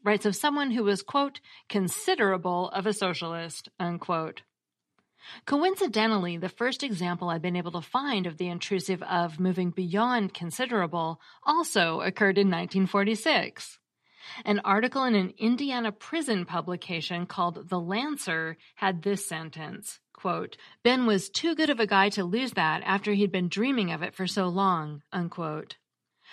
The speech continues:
The usage didn't catch on like wildfire, though.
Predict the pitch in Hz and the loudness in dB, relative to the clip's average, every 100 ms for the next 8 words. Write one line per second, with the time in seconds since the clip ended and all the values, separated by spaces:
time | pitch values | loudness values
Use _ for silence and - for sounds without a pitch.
0 | - - 226 247 277 277 202 170 208 208 | -8 2 4 4 2 2 0 4 6 6
1 | 202 190 190 180 175 170 160 160 160 156 | 0 0 2 2 0 -2 -2 -2 -2 -4
2 | 165 160 160 160 156 160 | -4 -4 -4 -4 -4 -8